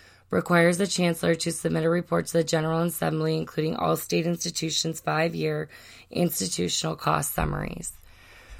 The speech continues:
Requires that the president of each state institution or the chancellor have the opportunity to present in the appropriate hearings conducted by committees considering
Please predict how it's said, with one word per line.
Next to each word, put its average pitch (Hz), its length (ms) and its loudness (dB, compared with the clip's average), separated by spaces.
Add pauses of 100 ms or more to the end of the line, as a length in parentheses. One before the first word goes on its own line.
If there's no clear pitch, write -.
(480)
Requires 196 500 6
that 240 180 4
the 247 120 4
president 175 800 2
of 165 160 -2
each 175 320 -2
state 190 260 2
institution 175 680 0
or 165 100 2
the 156 120 -2
chancellor 170 720 0
have 160 260 0
the 180 140 2
opportunity 170 580 0
to 160 140 0
present 156 580 0
in 170 220 -2
the 170 100 2
appropriate 165 600 0
hearings 160 460 -2
conducted 160 540 -2
by 180 140 2
committees 156 580 -2
considering 165 720 -2